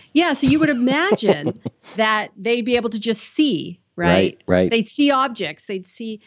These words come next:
Speaker 1: but that's actually not what happens. What happens is they are experientially blind. They see flashes of light. They don't know what the flashes of light mean.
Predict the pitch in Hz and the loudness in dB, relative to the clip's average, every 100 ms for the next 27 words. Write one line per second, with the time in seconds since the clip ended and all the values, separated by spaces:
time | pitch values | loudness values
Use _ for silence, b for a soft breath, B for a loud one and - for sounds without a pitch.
0 | b _ 233 262 262 349 - 440 339 277 | b _ -2 -2 0 -2 0 0 2 2
1 | 247 220 220 240 262 254 160 120 - 180 | 2 2 0 0 -2 -2 -6 -6 -10 -14
2 | - 208 220 247 285 240 190 180 170 - | -10 -4 0 0 2 2 2 0 -4 -2
3 | 175 175 175 - - 190 190 185 185 170 | 0 2 2 0 0 4 4 2 2 4
4 | 190 214 170 147 160 160 185 180 190 170 | 4 4 2 2 0 0 0 2 2 2
5 | 175 180 170 175 165 190 160 160 160 165 | -2 -4 0 0 0 0 -4 -2 -4 -2
6 | 156 156 156 - 165 - 156 160 175 160 | -2 0 -2 -2 -4 0 -2 -2 -6 -4
7 | 156 147 160 185 165 160 | -2 -2 2 2 4 0